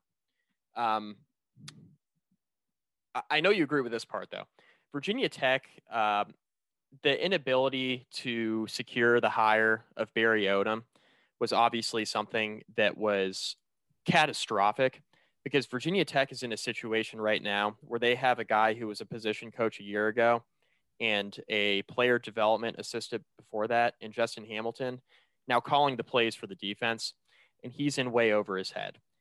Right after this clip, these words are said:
Now, I don't wanna harp on that too much because there's a lot of factors that impact that, and we've talked about it, and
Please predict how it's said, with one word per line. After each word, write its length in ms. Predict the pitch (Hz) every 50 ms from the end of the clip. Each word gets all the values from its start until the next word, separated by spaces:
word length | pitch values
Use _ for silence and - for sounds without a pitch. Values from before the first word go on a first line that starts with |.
| _ _
Now, 280 | - 127 120 113 110 - -
I 100 | 131 147
don't 160 | 180 196 202
wanna 180 | 160 156 131 117
harp 280 | - 123 120 117 -
on 140 | 117 110 104
that 160 | 104 98 -
too 200 | - - - 98
much 360 | 95 95 98 95 - - - -
because 320 | 113 - - 117 107 -
there's 180 | - 117 110 113
a 40 | 117
lot 180 | 123 143 151
of 80 | 139 -
factors 560 | - 127 123 123 123 - 120 117 113 - - -
that 240 | 110 104 104 - - _ _
impact 500 | 113 117 113 - 117 123 113 113 - -
that, 280 | 113 110 110 110 104
and 80 | 101 92
we've 120 | 90 -
talked 300 | - - 117 120 123 -
about 280 | 113 113 110 110 107 104
it, 140 | 104 104 - _
and 340 | 101 98 92 95 92 92